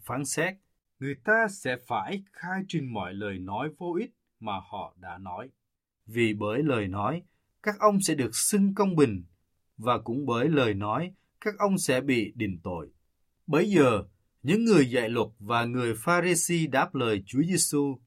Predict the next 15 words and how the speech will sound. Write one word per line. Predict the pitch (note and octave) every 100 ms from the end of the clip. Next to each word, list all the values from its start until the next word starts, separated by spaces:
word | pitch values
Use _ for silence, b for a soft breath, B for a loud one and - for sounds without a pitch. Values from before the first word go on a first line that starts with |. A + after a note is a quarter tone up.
| -
và | G#2 F#2+
nói | F#2 B2
rằng, | C3 G#2+ F2 _ _
"Thưa | - A3
Thầy, | G3 D3+ C#3+ - _ _ _ _
chúng | G3+ B3 A#3+
tôi | A3+ G3+
muốn | G3+ B3
nhìn | F#3+ D3 B2
thấy | - D#3 G#3+ C4+
một | F3+ B2+ -
dấu | D3 G#3
lạ | E3 A2 -
từ | - B2
Ngài." | A#2+ A#2+ A#2 E2